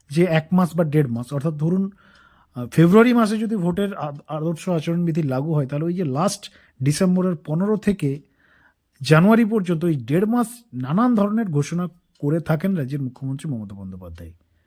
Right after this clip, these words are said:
তার কারণ দু হাজার একুশ সালের বিধানসভা ভোটের আগেও ঘোষণা হয়েছে, দু হাজার ষোলো সালের বিধানসভা ভোটের আগেও ঘোষণা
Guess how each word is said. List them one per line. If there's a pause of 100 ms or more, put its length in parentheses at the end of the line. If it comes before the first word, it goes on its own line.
(440)
তার
কারণ (440)
দু
হাজার
একুশ
সালের
বিধানসভা
ভোটের
আগেও
ঘোষণা
হয়েছে, (480)
দু
হাজার
ষোলো
সালের
বিধানসভা
ভোটের
আগেও
ঘোষণা